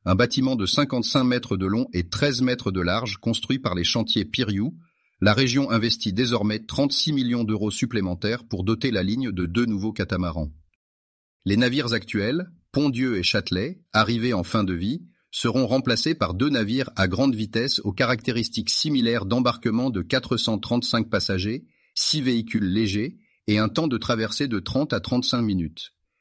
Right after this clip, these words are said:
Cet investissement global de plus de soixante-deux millions d'euros en deux ans vise à garantir la continuité de service.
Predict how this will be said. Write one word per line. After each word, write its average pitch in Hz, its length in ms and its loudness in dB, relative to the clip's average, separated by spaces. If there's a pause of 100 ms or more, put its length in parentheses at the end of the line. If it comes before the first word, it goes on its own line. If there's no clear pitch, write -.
(160)
Cet - 260 0
investissement 127 580 0
global 107 460 0
de 90 100 -2
plus 101 200 -4
de 101 100 -2
soixante-deux 110 560 0
millions 117 340 2
d'euros 101 560 -2
en 92 120 4
deux 98 300 0
ans 117 200 -2 (380)
vise 117 260 0
à 92 80 2
garantir 117 540 0
la 95 100 2
continuité 117 600 0
de 98 80 -2
service. 85 640 -2